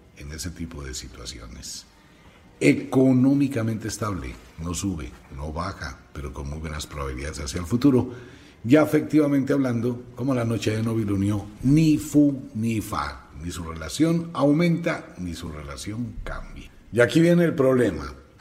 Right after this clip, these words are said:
Nativos de Sagitario, Géminis, su temperamento estará muy alterado, fuertemente acelerado.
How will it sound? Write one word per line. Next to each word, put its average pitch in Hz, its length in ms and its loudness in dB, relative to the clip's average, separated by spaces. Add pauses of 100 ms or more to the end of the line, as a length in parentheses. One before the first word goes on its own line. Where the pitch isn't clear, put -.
Nativos 165 460 4
de 160 100 2
Sagitario, 123 880 0
Géminis, 98 600 -4
su - 420 0
temperamento 131 840 0
estará 101 460 -6
muy 143 960 2
alterado, 87 880 -6
fuertemente 104 1120 4
acelerado. 76 640 -10